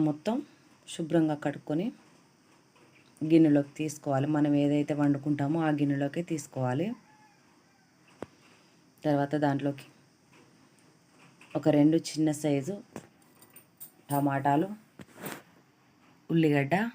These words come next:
ఒక నాలుగైదు పచ్చిమిర్చి కట్ చేసుకొని ఈ విధంగా వేసుకోవాలి. తర్వాత దాంట్లోకి రెండు స్పూన్ల కారం, ఒక స్పూన్ పసుపు, ఒక రెండు స్పూన్ల ధనియాల పొడి.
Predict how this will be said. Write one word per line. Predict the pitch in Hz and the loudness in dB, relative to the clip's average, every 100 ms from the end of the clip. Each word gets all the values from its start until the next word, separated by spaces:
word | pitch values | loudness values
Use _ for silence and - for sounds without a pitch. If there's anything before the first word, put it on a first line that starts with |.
| - _ _ _ _ - | -14 _ _ _ _ -4
ఒక | 151 | 0
నాలుగైదు | 151 143 147 143 143 143 | 4 4 4 2 0 -2
పచ్చిమిర్చి | 143 139 151 147 - - | -6 -6 -8 -8 -8 -8
కట్ | 139 139 | -8 -8
చేసుకొని | 135 - 185 202 | -10 -10 -8 -4
ఈ | 147 | -2
విధంగా | 143 143 170 180 | -2 -2 -2 0
వేసుకోవాలి. | 143 135 - 127 123 180 294 - _ _ _ - _ _ _ _ - | 0 -2 -8 -4 -2 -2 -2 -4 _ _ _ -20 _ _ _ _ -6
తర్వాత | 135 135 135 220 254 _ _ _ _ _ _ _ - | -2 -2 -2 -6 -6 _ _ _ _ _ _ _ -10
దాంట్లోకి | 139 143 147 160 | -6 -4 -4 -2
రెండు | 165 156 156 | -2 -2 -6
స్పూన్ల | - 160 160 165 - | -8 -4 -2 -4 0
కారం, | 139 139 147 190 214 - _ _ _ _ _ _ _ _ _ _ _ - | 2 4 2 0 -6 -14 _ _ _ _ _ _ _ _ _ _ _ -20
ఒక | - 151 | -10 -10
స్పూన్ | - - 165 226 - _ _ _ _ _ _ _ | -10 -6 -2 -2 -4 _ _ _ _ _ _ _
పసుపు, | 147 143 - 190 226 285 _ _ - | -4 -4 -8 -6 -6 -6 _ _ -12
ఒక | 165 151 | -4 -2
రెండు | 147 147 139 | 0 -2 -6
స్పూన్ల | - 147 143 143 139 | -10 -6 -2 -2 0
ధనియాల | 143 143 135 139 | 0 0 -2 -4
పొడి. | 143 | -2